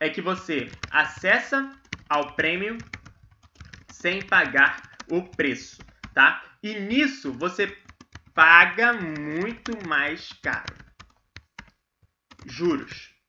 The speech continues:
tá? E aí você paga muito mais caro por isso. Então, toda vez que você acessa um prêmio sem ter pagado o preço antes, você paga muito mais caro por isso.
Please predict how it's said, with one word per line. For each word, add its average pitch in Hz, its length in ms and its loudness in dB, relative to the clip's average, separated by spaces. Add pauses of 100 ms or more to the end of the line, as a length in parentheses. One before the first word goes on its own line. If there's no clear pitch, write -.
(880)
tá? 139 340 2 (960)
E 196 80 2
aí 208 80 6
você 226 280 -4
paga 226 240 -4
muito 240 360 -4
mais 240 240 -6
caro 175 260 -2
por 190 200 -6
isso. 135 300 -4
Então, 190 260 -6
toda 262 220 2
vez 214 180 -6
que 220 60 -8
você 196 340 -6
acessa 214 460 -4
um 247 100 -8
prêmio 139 500 -4
sem 254 280 -6
ter 214 140 -6
pagado 151 360 -4
o 135 60 -12
preço 151 360 -8
antes, 185 280 -8
você 185 240 -8
paga 202 240 -4
muito 202 260 -10
mais 220 180 -10
caro 185 260 -6
por 190 220 -8
isso. 135 320 -4